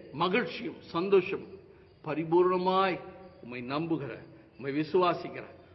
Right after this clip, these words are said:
உமக்கு, உமக்கு ஒப்பு கொடுத்து வாழ்கின்ற ஒவ்வொருடைய உள்ளத்துல இருக்கட்டும்.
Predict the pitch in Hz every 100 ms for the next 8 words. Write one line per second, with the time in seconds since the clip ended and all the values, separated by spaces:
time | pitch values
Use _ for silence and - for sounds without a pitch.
0 | - - 156 180 - - 151 147 160 175
1 | 160 160 160 190 190 196 196 170 165 190
2 | 185 180 170 156 185 208 220 208 180 151
3 | 175 - 143 113 - -